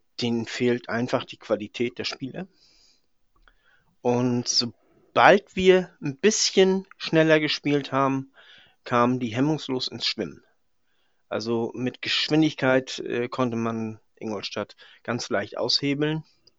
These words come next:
Nun kommen wir zu uns. Äh, ja,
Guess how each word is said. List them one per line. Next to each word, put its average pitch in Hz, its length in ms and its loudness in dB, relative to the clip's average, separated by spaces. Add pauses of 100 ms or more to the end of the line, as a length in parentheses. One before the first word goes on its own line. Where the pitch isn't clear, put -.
(2500)
Nun 143 280 -2
kommen 156 240 6
wir 135 120 6
zu - 160 0
uns. 147 680 6
Äh, 135 680 2 (1900)
ja, 120 300 8